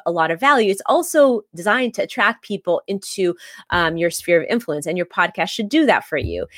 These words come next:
It may not be your it thing, but it's definitely the and of your business that gets more eyes on the work that you do. So hashtag Flow and Shine, and let's get on a call with Rick and myself,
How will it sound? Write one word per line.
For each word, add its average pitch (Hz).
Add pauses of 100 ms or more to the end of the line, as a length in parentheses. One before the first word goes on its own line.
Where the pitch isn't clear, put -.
(140)
It -
may 254
not 208
be 240 (100)
your 196 (100)
it - (140)
thing, 151
but 180
it's -
definitely 311
the 196 (160)
and 262 (380)
of 175
your 165
business 160
that - (180)
gets 190
more 185
eyes 165 (100)
on 165
the 160
work 156
that -
you 143
do. 131 (280)
So - (120)
hashtag 254
Flow 311
and 339
Shine, 202
and 175
let's 185
get 240
on 254
a 254
call 208
with 170
Rick 214
and 254
myself, 202